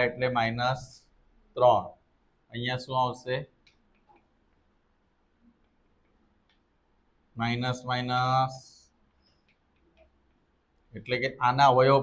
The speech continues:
પાડો ને તો જે જવાબ આવશે ને એનો સરવાળો કરશો તો માઇનસ ત્રણ ને એની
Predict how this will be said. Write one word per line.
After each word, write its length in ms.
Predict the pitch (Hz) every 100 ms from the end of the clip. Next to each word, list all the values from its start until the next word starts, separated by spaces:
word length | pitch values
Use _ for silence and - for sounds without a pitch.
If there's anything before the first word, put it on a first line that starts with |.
| 139
પાડો 200 | 139 147 123
ને 60 | 113
તો 80 | 120 - - _ _ _ _ _ 107 104
જે 100 | 135
જવાબ 280 | 131 135 147 151
આવશે 240 | 151 165 151
ને 60 | 120 123
એનો 120 | 131 131 -
સરવાળો 420 | 123 123 139 143 139
કરશો 300 | 127 - 135
તો 80 | 139
માઇનસ 280 | 135 131 131 -
ત્રણ 200 | 120 117
ને 40 | 117
એની 140 | 117